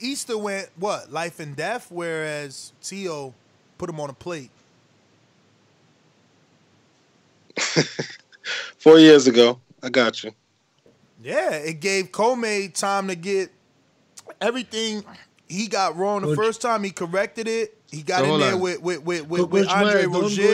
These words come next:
Speaker 3: go down the rabbit hole, man.
Speaker 4: Hold
Speaker 3: Just
Speaker 4: on.
Speaker 3: tell him,
Speaker 4: So
Speaker 3: man,
Speaker 4: is
Speaker 3: you know,
Speaker 4: it,
Speaker 3: it's
Speaker 4: so
Speaker 3: all
Speaker 4: is it
Speaker 3: good.
Speaker 4: okay?
Speaker 3: <laughs>
Speaker 4: So is it okay for, is it okay for Javonte and Devin Haney, if he comes too successful, to get credit for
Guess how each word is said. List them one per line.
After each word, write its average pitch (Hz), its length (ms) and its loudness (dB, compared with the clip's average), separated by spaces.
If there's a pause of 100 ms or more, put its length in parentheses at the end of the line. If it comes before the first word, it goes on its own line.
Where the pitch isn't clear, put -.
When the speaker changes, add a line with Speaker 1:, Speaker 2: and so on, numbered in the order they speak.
Speaker 3:
go - 80 0
down 196 120 -4
the 190 140 -4
rabbit 185 340 -4
hole, 156 320 -2
man. 143 300 -8
Speaker 4:
Hold 151 180 0
Speaker 3:
Just 151 80 2
Speaker 4:
on. 139 80 0
Speaker 3:
tell 175 120 -4
him, 175 60 -6
Speaker 4:
So 165 120 -6
Speaker 3:
man, 151 80 -4 (120)
Speaker 4:
is 175 120 -4
Speaker 3:
you 165 80 -4
know, - 60 -10
Speaker 4:
it, - 120 -14
Speaker 3:
it's 165 180 -10
Speaker 4:
so 190 60 -4
Speaker 3:
all 190 60 0
Speaker 4:
is 185 100 2
it 175 60 -2
Speaker 3:
good. 175 140 0
Speaker 4:
okay? 170 180 -4 (180)
Speaker 3:
<laughs> - 160 -20
Speaker 4:
So 170 140 -2
is 156 160 0
it 170 60 -2
okay 175 340 -2
for, 151 400 -4
is 143 280 -12
it 160 60 -4
okay 165 300 -4
for 151 260 -6
Javonte 143 680 -4 (240)
and 123 160 -10
Devin 135 260 -2
Haney, 139 380 -8 (500)
if 127 180 -10
he 135 80 -4
comes 135 280 -4
too 139 120 -4
successful, 131 540 -2
to 117 80 -12
get 120 220 -6
credit 131 340 -2
for 117 480 -4